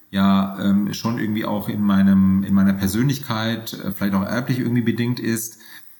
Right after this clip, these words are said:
aber dass ich einen großen Teil auch selbst in der Hand habe, diesen Muskel zu trainieren. Wenn wir jetzt irgendwie unseren Zuhörerinnen sagen,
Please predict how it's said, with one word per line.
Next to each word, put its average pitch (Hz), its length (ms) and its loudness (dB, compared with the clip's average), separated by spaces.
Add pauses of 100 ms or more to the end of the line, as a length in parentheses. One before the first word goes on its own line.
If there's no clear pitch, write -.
(200)
aber 101 400 2
dass 98 500 -2
ich 98 240 -4
einen 101 200 2
großen 127 340 0
Teil 113 380 -4
auch 104 480 -4
selbst 101 260 -4
in 104 80 -4
der 95 120 2
Hand 113 200 0
habe, 98 440 -2 (380)
diesen 90 420 0 (180)
Muskel 107 580 -2 (160)
zu - 140 -6
trainieren. 123 720 2 (800)
Wenn 113 420 0 (240)
wir 107 140 -2
jetzt 110 160 -4
irgendwie 107 240 -2
unseren 104 260 -4
Zuhörerinnen 117 1120 -2
sagen, 110 460 -4